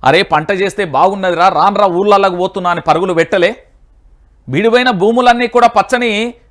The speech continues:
పచ్చగా విరజిల్లలే, మనం చూడలే. ఇది తెలంగాణ ప్రాంత బిడ్డలకు తెలవాలి. ఇక రైతు వేదికలు, అసంఘటితంగా ఉన్న రైతులను ఏకం చేసేందుకు దేశంలో ఎక్కడా లేని విధంగా కేసీఆర్ ప్రభుత్వం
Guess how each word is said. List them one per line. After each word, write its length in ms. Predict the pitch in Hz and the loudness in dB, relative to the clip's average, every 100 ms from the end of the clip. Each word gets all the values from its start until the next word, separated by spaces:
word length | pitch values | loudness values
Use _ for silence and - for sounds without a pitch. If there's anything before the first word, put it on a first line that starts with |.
| _ _ _ _ _ 117 | _ _ _ _ _ -6
పచ్చగా 800 | 135 139 - - - 254 233 226 | -6 -4 -2 0 2 4 6 6
విరజిల్లలే, 640 | 226 147 220 220 254 233 226 | 4 2 2 2 2 2 2
మనం 240 | 214 208 | 0 0
చూడలే. 440 | 175 262 254 240 - - _ _ _ 127 | 2 4 4 2 -2 -12 _ _ _ -6
ఇది 140 | 156 | -6
తెలంగాణ 420 | 160 139 196 190 | -4 -6 -2 -2
ప్రాంత 340 | 175 156 156 151 | -2 -2 -2 -4
బిడ్డలకు 420 | 135 131 - - | -6 -6 -6 -6
తెలవాలి. 400 | 127 160 123 104 _ - - _ - | -2 0 0 -2 _ -20 -20 _ -6
ఇక 100 | 254 | 2
రైతు 280 | 262 240 277 | 4 2 2
వేదికలు, 420 | 254 233 226 196 - | 0 0 0 -2 0
అసంఘటితంగా 760 | 160 - 285 277 262 226 247 240 | -2 -2 -2 -2 -2 -4 -2 0
ఉన్న 200 | 226 220 | 0 2
రైతులను 380 | 202 226 240 220 | 0 0 -4 -2
ఏకం 300 | 214 240 240 | -2 -2 0
చేసేందుకు 440 | 226 - 202 196 202 | -2 0 0 0 -2
దేశంలో 440 | 190 214 214 208 | 0 -2 -2 -2
ఎక్కడా 340 | 190 190 233 214 | -2 -2 2 2
లేని 220 | 196 196 | 0 -4
విధంగా 400 | 175 185 196 185 | -4 -2 2 2
కేసీఆర్ 480 | 165 175 185 190 170 | 2 -4 -2 -2 0
ప్రభుత్వం 480 | 165 214 269 220 | -2 -2 -2 -4